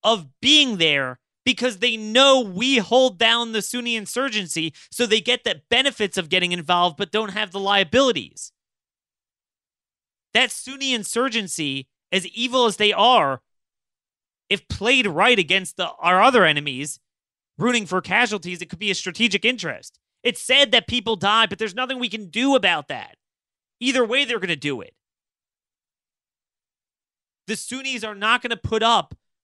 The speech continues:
with permanent Iranian hegemony there. They're just not. Those tribes. You're always gonna have terror groups representing them.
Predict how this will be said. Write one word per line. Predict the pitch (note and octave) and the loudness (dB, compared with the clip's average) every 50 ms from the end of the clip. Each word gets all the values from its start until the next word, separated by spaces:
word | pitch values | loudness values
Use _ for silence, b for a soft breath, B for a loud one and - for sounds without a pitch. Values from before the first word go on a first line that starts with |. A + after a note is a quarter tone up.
| _ | _
with | - F3+ F#3 - _ | -4 -4 -4 -4 _
permanent | - G#3 A3 A3 A3 A3 G3 | -6 -6 -4 -4 -2 -2 0
Iranian | F#3 F#3 F3 G3 G#3 G3+ G3 F#3 E3+ | 0 0 2 0 0 0 0 -2 -2
hegemony | D#3+ G3 G#3 F3+ E3+ D#3+ C#3+ B2 A2+ F#2+ E2+ | -2 -2 -2 -2 -4 -6 -6 -10 -10 -12 -16
there. | F#2 - D2 A1+ - _ _ | -18 -20 -20 -20 -20 _ _
They're | D#3 D#3 | -8 -6
just | D3+ D#3+ D3+ C3+ | -6 -6 -8 -2
not. | D#3 F3+ G3 E3 - - _ _ _ _ _ _ _ _ _ _ _ _ _ _ _ _ _ _ _ _ _ _ _ _ _ _ _ _ _ _ _ _ _ _ _ _ _ _ _ _ _ _ _ _ _ | -2 -2 -2 -2 -6 -10 _ _ _ _ _ _ _ _ _ _ _ _ _ _ _ _ _ _ _ _ _ _ _ _ _ _ _ _ _ _ _ _ _ _ _ _ _ _ _ _ _ _ _ _ _
Those | C#3+ D3+ D3+ - | -10 -10 -8 -8
tribes. | - - F#3+ G3+ G3 D#3 - - - _ - - - - _ _ _ _ _ _ _ _ _ _ _ _ _ _ _ _ _ _ _ _ | -6 -4 -2 -2 -2 -2 -4 -8 -12 _ -14 -14 -14 -14 _ _ _ _ _ _ _ _ _ _ _ _ _ _ _ _ _ _ _ _
You're | D#3+ F3 - | -12 -10 -6
always | D#3 F3+ G3+ A3 A3+ G#3 E3 | -6 -4 -2 -2 -2 -2 -4
gonna | - G3 F#3 | -6 -8 -8
have | E3 E3+ G3 G3+ G3+ F#3 - | -8 -6 -4 -4 -4 -4 -6
terror | - - G3+ G#3 G#3+ G3 | -8 -6 -2 0 0 -2
groups | D#3+ C3+ C#3 C#3+ B2+ - - | -2 -4 -8 -8 -8 -8 -8
representing | D#3 D#3 B2+ C#3+ D3 C3+ E3+ F#3+ F#3 D#3 C#3 A#2 | -8 -8 -6 -8 -4 -2 -2 -2 -2 -6 -10 -10
them. | G2 - - | -12 -18 -20